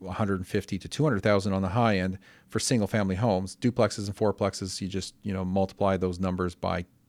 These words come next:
a factor of two, three, and four. So that might be your best option. Again, I'm,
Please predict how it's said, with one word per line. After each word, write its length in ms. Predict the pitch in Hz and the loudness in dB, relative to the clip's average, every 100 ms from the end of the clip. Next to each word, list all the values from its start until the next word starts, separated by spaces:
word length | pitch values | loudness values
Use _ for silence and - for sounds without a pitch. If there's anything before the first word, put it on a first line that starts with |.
| _ - | _ -12
a 60 | |
factor 320 | - 92 - | -4 -4 -2
of 60 | 90 | -6
two, 160 | - 90 | -6 -6
three, 180 | 92 | -4
and 100 | 90 | -4
four. 260 | - 92 - - - - - - - - - - - | 0 0 0 -12 -20 -20 -20 -20 -20 -20 -20 -20 0
So 360 | - 151 135 127 | 8 10 8 4
that 260 | 139 180 | 6 6
might 200 | 180 165 | 6 2
be 80 | 160 | 2
your 180 | 143 127 | 2 4
best 320 | 110 117 - | 6 4 6
option. 400 | 107 110 - 113 | 4 4 2 0
Again, 280 | 113 127 117 | 2 4 4
I'm, 220 | 110 110 | 4 2